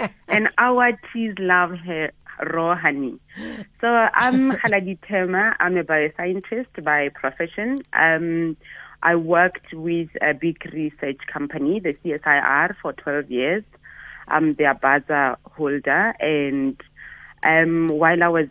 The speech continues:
Speaker 2: there, we were working on indigenous knowledge and value adding into indigenous knowledge. Um, I started with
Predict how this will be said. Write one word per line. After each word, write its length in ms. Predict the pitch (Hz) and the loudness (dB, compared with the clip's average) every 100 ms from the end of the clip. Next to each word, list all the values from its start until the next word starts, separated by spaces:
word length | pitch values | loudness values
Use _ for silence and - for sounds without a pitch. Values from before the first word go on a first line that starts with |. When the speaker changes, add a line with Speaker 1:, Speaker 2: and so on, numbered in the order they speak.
| - | 0
Speaker 2:
there, 360 | 160 214 196 165 | 0 2 0 0
we 120 | 151 | 0
were 140 | 147 | -2
working 540 | 135 170 - - 202 - | 0 0 -2 -6 -4 -2
on 240 | 160 165 165 | 0 2 2
indigenous 600 | 147 147 160 202 196 190 | 2 -2 -4 -2 -2 -2
knowledge 540 | 147 151 180 175 131 120 - | -2 0 2 2 -2 -6 -6
and 400 | 131 147 143 139 - - - - - | -2 0 0 -2 -6 -20 -20 -18 -14
value 480 | 135 160 202 214 - - | -2 2 2 0 -4 0
adding 420 | 208 190 190 143 | 0 0 -2 0
into 280 | - 165 - - | 0 -2 -2 -6
indigenous 560 | 147 123 143 165 151 - | -6 -6 -6 -4 -4 -4
knowledge. 480 | 139 156 156 123 92 - - - - - | -4 -2 -2 -4 -6 -12 -12 -14 -16 -2
Um, 500 | - 165 160 160 156 - | 4 4 4 2 -2 0
I 140 | 170 170 | -2 -2
started 340 | 185 190 196 175 | -2 0 -2 -6
with 160 | 180 | -8